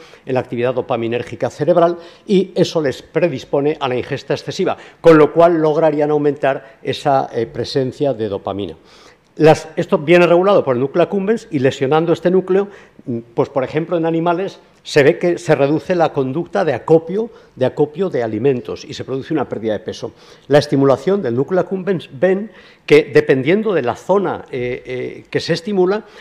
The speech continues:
puede producir disminución de peso, aumento de la ingesta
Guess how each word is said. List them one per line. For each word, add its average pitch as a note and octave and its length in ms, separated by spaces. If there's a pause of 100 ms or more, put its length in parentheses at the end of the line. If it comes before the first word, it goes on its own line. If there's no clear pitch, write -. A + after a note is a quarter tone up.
(200)
puede F3 180
producir G3 480
disminución C3 540
de G3+ 80
peso, G3+ 420 (300)
aumento E3+ 480
de G#3 60
la G3+ 40
ingesta G3 540